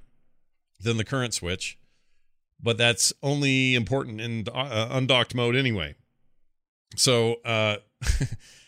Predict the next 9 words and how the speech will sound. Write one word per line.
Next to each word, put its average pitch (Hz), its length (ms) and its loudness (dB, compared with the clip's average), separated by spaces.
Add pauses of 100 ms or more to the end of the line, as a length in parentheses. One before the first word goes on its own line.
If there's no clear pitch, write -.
(240)
both 139 360 0
of 143 100 -2
these 120 140 0
new 127 120 2
Switches 117 380 0
are 113 80 0
very 113 220 0
much 107 300 -2
undocked 110 560 -2